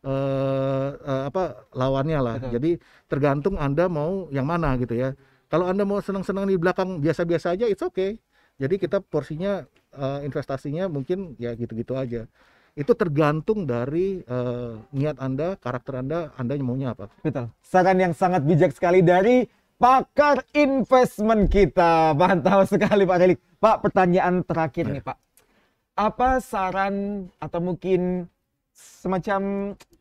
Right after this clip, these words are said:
Speaker 2: himbauan ya, Pak, ya?
Speaker 1: Ya.
Speaker 2: Himbauan dari Bapak untuk para kaula muda, Life Friends,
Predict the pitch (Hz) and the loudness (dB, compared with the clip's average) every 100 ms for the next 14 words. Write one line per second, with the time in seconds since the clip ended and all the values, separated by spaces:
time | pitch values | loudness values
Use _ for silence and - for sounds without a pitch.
0 | _ 170 196 262 247 165 - 147 127 - | _ 0 4 2 2 -2 -6 -4 -4 -4
1 | 180 156 170 160 151 147 - 226 - _ | -2 0 2 2 0 -2 -2 -4 -4 _
2 | _ _ _ 214 202 - 277 _ _ _ | _ _ _ 0 0 0 -4 _ _ _
3 | - 190 185 180 175 175 _ 214 294 302 | -4 -2 -2 -4 -4 -8 _ 2 4 6
4 | 294 294 254 190 226 285 190 196 185 190 | 4 4 4 2 -4 -6 0 0 0 -4
5 | 208 233 | -6 -8